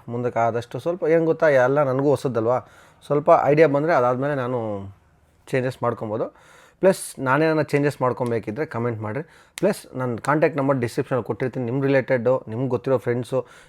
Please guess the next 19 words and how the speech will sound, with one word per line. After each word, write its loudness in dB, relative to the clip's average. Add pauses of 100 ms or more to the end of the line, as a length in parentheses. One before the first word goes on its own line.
(120)
ಯಾರನ್ನ 2
ಮೂವಿಂಗು 0
ಪ್ಯಾಕಿಂಗ್ -2
ಮಾಡೋಕ್ಕಿದ್ರೆ 0
ಕಾಂಟ್ಯಾಕ್ಟ್ -2
ಮಾಡಿ. -6 (360)
ನೆಕ್ಸ್ಟ್ 2
ನಾಳೆ 8
ಒಂದಿದೆ, 6
ಅದು 4
ಬನ್ನೇರುಘಟ್ಟಕ್ಕೆ 4
ಹೋಗ್ತಾ 2
ಇದ್ದೀನಿ. 0
ಇಲ್ಲಿಂದ 2
ನಮ್ಮ 0
ಮನೆಯಿಂದ 0
ಬನ್ನೇರುಘಟ್ಟ 0
ಅರವತ್ತು 0
ಕಿಲೋಮೀಟ್ರು. -6